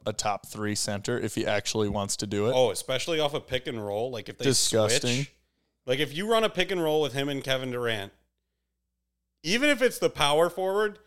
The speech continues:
Speaker 2: DeAndre Ayton should take that guy to the rack every single time.
Speaker 1: Agreed.
Speaker 2: And, like, when they crash the defense, oh, you have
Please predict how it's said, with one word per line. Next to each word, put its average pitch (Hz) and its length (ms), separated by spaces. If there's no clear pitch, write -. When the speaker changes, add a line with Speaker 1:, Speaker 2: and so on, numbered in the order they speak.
Speaker 2:
DeAndre 180 420
Ayton 180 360
should 160 300
take 165 300
that 170 200
guy 151 180
to 151 60
the 143 120
rack 117 440
every 147 600
single 127 600
time. 104 540
Speaker 1:
Agreed. 117 480
Speaker 2:
And, 143 160
like, 143 220
when 151 140
they 156 120
crash 160 380
the 160 100
defense, 165 440
oh, 208 320
you 196 140
have 147 280